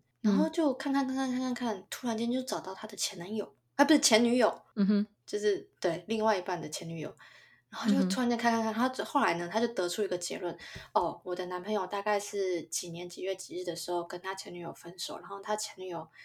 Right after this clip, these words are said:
Speaker 2: 叫什么名字，什么星座，然后生日大概在什么时候，然后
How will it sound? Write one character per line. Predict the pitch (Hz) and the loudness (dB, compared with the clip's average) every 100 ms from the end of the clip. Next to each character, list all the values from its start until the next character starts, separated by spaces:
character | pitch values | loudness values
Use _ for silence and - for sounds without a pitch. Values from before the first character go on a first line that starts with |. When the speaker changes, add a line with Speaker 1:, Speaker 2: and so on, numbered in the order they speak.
| - - - | -20 -20 2
Speaker 2:
叫 | 214 | 2
什 | 202 185 | 2 -4
么 | 175 | -10
名 | 165 165 175 | -10 -10 -10
字， | 185 170 - | -6 -6 -6
什 | - - | -8 -8
么 | 165 | -8
星 | - 190 185 | -8 -8 -8
座， | 185 196 175 160 | -4 0 0 -2
然 | |
后 | 165 175 175 170 - | -6 -6 -6 -6 -8
生 | - 208 196 | -4 -4 -4
日 | 196 | -6
大 | 190 | -6
概 | 185 | -6
在 | 185 | -6
什 | 180 - | -8 -10
么 | |
时 | 165 - | -12 -14
候， | - - - - - - - _ | -12 -10 -10 -14 -20 -20 -20 _
然 | 185 | -10
后 | 185 190 185 | -2 -2 -2